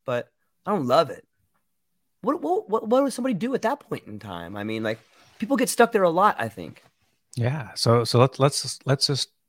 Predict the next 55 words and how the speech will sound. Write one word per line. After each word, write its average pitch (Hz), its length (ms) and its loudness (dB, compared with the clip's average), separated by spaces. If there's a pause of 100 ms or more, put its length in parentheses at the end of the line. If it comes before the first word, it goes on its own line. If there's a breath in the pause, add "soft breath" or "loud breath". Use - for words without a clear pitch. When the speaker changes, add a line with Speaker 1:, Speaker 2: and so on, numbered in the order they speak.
(360)
Speaker 2:
let's - 140 -2
just - 140 -2
stretch - 320 0
one 110 240 0
piece - 280 -2
of 104 140 0
what 104 120 0
you 101 60 -4
said - 220 -2
out 98 240 0
for 98 140 -2
a - 20 0
Speaker 1:
Okay. 95 100 0
Speaker 2:
moment. 98 220 -4 (340)
It's - 260 -4
the - 120 -2
psychedelic 151 560 -2
experience, 113 460 -2
in 101 60 -4
my 104 120 -2
opinion, 104 320 0
is 92 80 -2
the - 100 -10
catalyst. - 640 -4 (580)
It's - 180 2
the 113 100 2
Speaker 1:
I 101 40 4
like - 20 -2
it. - 20 2
Speaker 2:
remembering, 117 680 4
it's 117 260 -4
the, 104 260 -2
it's - 180 -6
the 98 360 -2
glimpse, 123 580 0
it's 113 180 -6
the, 107 180 -2
uh, 98 200 0
what 107 120 -2
do 104 40 -4
you 98 60 -4
say? - 140 -8
Sh-, - 160 -2
uh, 107 100 4
it's 98 120 -4
the 113 60 -2
top - 280 2
of 123 60 -2
the, 113 80 0
it's 110 180 -4
a 107 40 -2
view 110 180 2
from 113 140 -4
the 104 60 0
mountaintop. 95 500 -6